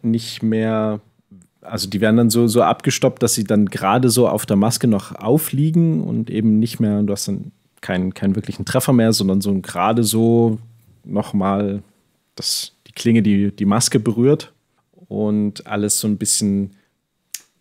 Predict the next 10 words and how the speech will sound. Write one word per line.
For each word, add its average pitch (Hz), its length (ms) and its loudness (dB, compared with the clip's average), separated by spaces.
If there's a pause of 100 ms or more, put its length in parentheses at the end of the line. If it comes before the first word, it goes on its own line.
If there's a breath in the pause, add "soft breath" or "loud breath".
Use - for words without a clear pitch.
äh, 95 60 -20 (280)
der 110 120 2
erste - 280 4
Moment, 110 360 6
na, 120 140 4
da, 117 140 4
da 101 500 -4 (240)
ist - 220 0
so 101 160 0
die, 92 400 -4